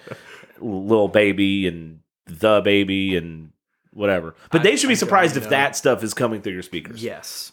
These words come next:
Speaker 2: And then on the other side of things, I, we make no qualms about our shortcomings, and we know our shortcomings, and we'll be honest about them here.
Speaker 1: Yeah.
Speaker 2: So when I say this, is not in a braggy sort of way, but, like, I've,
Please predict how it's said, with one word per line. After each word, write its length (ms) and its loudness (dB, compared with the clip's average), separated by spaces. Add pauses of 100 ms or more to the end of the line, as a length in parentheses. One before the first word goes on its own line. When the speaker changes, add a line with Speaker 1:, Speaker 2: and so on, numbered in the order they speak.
Speaker 2:
And 120 2
then 100 4
on 80 4
the 120 4
other 160 4
side 220 0
of 60 -8
things, 360 -18 (260)
I, 560 2 (240)
we 320 0
make 280 -2
no 640 2 (240)
qualms 420 2
about 160 2
our 100 2
shortcomings, 640 -4
and 120 -4
we 120 2
know 240 6
our 120 4
shortcomings, 580 -4
and 80 0
we'll 60 6
be 140 2
honest 340 4
about 260 4
them 120 -2
here. 280 -4 (180)
Speaker 1:
Yeah. 160 -10 (180)
Speaker 2:
So 500 2 (360)
when 200 2
I 140 2
say 200 2
this, 180 2
is 140 -4
not 220 2
in 120 2
a 160 -2 (440)
braggy 400 2
sort 220 -2
of 80 -6
way, 320 2 (200)
but, 200 2
like, 360 0 (220)
I've, 320 0